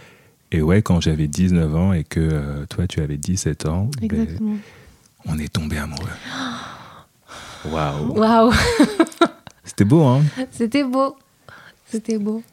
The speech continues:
Speaker 1: Et c'était, euh, la première fois que on se retrouvait dans, euh,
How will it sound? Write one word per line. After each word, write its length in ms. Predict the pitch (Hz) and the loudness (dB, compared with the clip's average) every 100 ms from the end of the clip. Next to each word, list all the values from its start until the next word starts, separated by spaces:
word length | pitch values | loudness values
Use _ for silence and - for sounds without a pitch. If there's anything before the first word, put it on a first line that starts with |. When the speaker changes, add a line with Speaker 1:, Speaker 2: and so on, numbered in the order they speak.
| _ | _
Speaker 1:
Et 120 | 90 | -4
c'était, 580 | - - 104 110 117 110 - | -4 0 2 4 2 0 -2
euh, 480 | 82 80 80 78 78 | 0 2 2 0 0
la 160 | 78 | -2
première 460 | 78 - 87 87 82 | -4 -2 0 0 -2
fois 400 | - 92 101 107 - | -2 0 2 0 -4
que 420 | - 87 95 101 - | -4 0 2 0 -4
on 240 | 76 76 | -8 -6
se 160 | - 80 | -6 -4
retrouvait 720 | 76 78 - 78 82 87 87 | -4 -4 -6 -4 -2 -2 -2
dans, 600 | 82 73 73 78 80 | -4 -6 -6 -6 -6
euh, 40 | 80 | -8